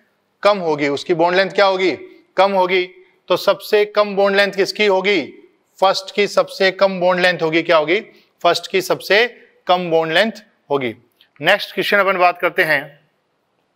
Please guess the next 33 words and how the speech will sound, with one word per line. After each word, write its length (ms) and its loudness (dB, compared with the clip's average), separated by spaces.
among 280 2
the 120 2
following 420 0
the 120 4
molecule 340 0
expect 600 -4
to 80 -2
the 180 2
stabilize 520 0
by 240 2
the 160 0
anion 520 -2
formation 580 -4
is 260 -2
C 180 0
two 180 -2
O 140 0
two 200 0
N 200 0
O 80 -2
F 200 0
two। 100 -12
निम्न 220 0
में 160 0
से 140 0
किस 280 -2
अणु 200 -2
के 160 0
ऋणायन 360 0
का 140 2
निर्माण 480 0
स्थायी 400 -2
होगा? 280 -8